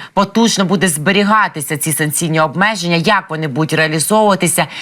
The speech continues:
і як буде протидіяти світ також тому, аби Росія не йшла в обхід санкцій через треті країни, аби вона не шукала оці лазівки для останнього свого економічного подиху. Тож зауважують і екс-російські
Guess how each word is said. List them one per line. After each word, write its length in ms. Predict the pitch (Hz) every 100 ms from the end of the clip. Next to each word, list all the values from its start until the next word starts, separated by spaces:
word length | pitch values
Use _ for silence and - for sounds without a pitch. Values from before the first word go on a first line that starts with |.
| 240
і 140 | 220 196
як 420 | 214 196 175 -
буде 280 | 147 190 165
протидіяти 680 | 165 175 190 151 196 165 160
світ 300 | - 175 190
також 380 | 165 165 175 -
тому, 380 | 160 170 226 220 -
аби 280 | 202 147 214
Росія 460 | 190 175 - 202 175
не 100 | 180
йшла 280 | - 202 185
в 80 |
обхід 440 | 190 - - 202 143
санкцій 460 | 196 202 214 -
через 340 | 147 180 165 -
треті 360 | - 226 220
країни, 480 | 208 - 185 220 196 - - -
аби 280 | 160 147 233
вона 320 | 208 208 214
не 120 | 196
шукала 480 | - 196 220 214 185
оці 340 | 175 - 196 - -
лазівки 640 | 180 202 190 208 151 170
для 200 | 143 170
останнього 600 | 175 - - 175 160 156
свого 340 | 156 160 165 147
економічного 760 | 160 175 185 175 - 160 147
подиху. 500 | - 220 208 175 160
Тож 320 | 175 202 - - -
зауважують 720 | 147 180 185 185 190 - 165 -
і 140 | 165 - -
екс-російські 1080 | 180 - - 127 165 156 185 170 - 160